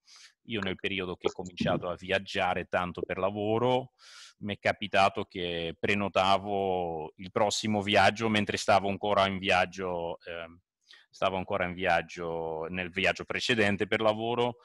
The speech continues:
Mi è capitato una volta che stavo in America, <clears throat> prenotando il biglietto per Giappone, e al momento che ho preso il,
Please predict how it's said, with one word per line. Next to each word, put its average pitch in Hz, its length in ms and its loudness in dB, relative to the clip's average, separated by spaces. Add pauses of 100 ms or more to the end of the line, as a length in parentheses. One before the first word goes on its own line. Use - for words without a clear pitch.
(220)
Mi 107 120 -2
è - 20 0
capitato 104 540 4
una 107 140 2
volta 95 280 0
che 101 80 -4
stavo 82 280 -8
in 82 80 -8
America, 90 460 0 (300)
<clears throat> - 500 2
prenotando 110 760 4
il 107 140 -4
biglietto 107 480 2
per - 160 -8
Giappone, 120 680 4 (720)
e 104 320 0
al 120 160 6
momento 117 460 0
che 104 120 -8
ho - 20 -12
preso 92 300 -6
il, 90 80 -12